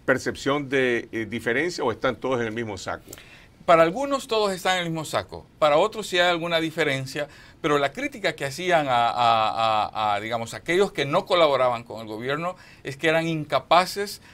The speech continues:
Speaker 2: de establecer un liderazgo político claro y de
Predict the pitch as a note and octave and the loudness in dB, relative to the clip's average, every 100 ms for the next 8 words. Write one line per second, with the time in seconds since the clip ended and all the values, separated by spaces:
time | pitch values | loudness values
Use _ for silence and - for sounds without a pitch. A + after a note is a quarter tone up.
0 | - B2 D3 F#3 - D3 - C#3 B2+ B2 | -20 -4 0 0 -2 -8 0 0 2 -4
1 | - D3 E3 E3+ D#3 B2+ A#2+ C3+ D3 E3 | -2 -2 -2 -4 -4 0 2 2 2 -4
2 | D#3+ C#3 C3 C3+ D3 D#3+ D#3+ C#3+ C3+ D3+ | -4 -4 -6 -10 -6 -6 0 4 4 4
3 | - D3+ D3 D3+ D#3+ | -2 -4 -2 0 0